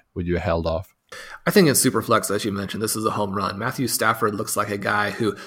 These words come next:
Speaker 2: could have one of those second half of his career explosions. This Lions offense looks like it could be, uh, just a big time juggernaut. Now, you know, again, we,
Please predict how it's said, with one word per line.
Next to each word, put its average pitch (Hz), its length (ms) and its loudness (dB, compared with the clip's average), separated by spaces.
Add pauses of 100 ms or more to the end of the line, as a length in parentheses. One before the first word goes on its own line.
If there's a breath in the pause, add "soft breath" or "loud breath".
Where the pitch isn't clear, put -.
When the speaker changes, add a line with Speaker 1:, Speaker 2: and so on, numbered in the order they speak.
(100)
Speaker 2:
could 120 140 4
have 117 420 2
one 117 140 2
of 110 80 2
those 110 440 2
second - 380 2
half 120 300 -2
of 113 140 -8
his 113 180 -2
career 107 640 -2
explosions. - 920 -8 (260 soft breath)
This - 300 -2 (260)
Lions 110 400 -2
offense 101 440 -4
looks 107 180 -4
like 104 160 -6
it 92 120 -12
could 113 220 -4
be, 113 380 -2 (380 loud breath)
uh, 101 200 0
just - 380 -2
a 98 140 -4 (180)
big 147 180 0
time 127 300 -2
juggernaut. 120 520 -2
Now, 131 280 2 (580 loud breath)
you 190 120 2
know, 113 160 4
again, 127 240 2
we, 135 200 2